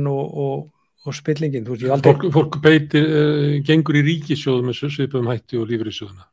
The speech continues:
Speaker 2: sem að, eh, hafa verið að nota lí-, lífeyrissjóð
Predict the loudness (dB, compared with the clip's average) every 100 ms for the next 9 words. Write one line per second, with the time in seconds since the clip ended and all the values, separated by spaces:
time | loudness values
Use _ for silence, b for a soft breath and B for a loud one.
0 | _ -14 -10 -10 -14 b b b b _
1 | _ -12 -12 -12 -10 -8 -6 0 2 2
2 | 2 0 0 0 0 0 -2 -2 -2